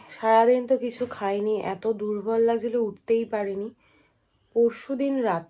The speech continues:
থেকে আমার শরীরটা খারাপ হয়েছে, সিন্টির জ্বর, সর্দি, কাশি, তোমাদের তো বলেইছি,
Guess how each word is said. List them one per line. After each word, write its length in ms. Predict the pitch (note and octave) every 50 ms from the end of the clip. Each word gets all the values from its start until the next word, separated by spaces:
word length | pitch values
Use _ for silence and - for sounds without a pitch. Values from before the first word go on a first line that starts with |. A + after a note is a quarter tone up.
| _
থেকে 220 | - A#3+ A3+ C4 C4
আমার 180 | B3 B3 A#3+
শরীরটা 440 | A#3 - - G#3+ G#3 G3+ G3+ - B3
খারাপ 420 | A#3+ - G#3 F#3 F3+ F#3 F#3+ F#3 G#3
হয়েছে, 420 | G3 F#3+ F#3 F#3 F#3 - A#3 B3
সিন্টির 440 | A#3+ - B3+ A#3+ B3 A#3 C4 B3 G#3+
জ্বর, 380 | G#3+ A3+ A#3 A3 A3 A3 A3 A3 - - - _ _ _ _ _ _
সর্দি, 420 | - - A#3+ A#3 A3 F#3+ A#3 A3+
কাশি, 340 | F#3+ A3 A3 A3 G#3+ - A3+
তোমাদের 380 | A3 A3+ G#3+ G#3+ G#3 G3+ G#3+ G#3
তো 140 | - A#3 G#3+
বলেইছি, 680 | F#3+ G3+ G3+ G3+ G3 G#3 G#3+ G#3+ G#3 - - G#3+ G#3+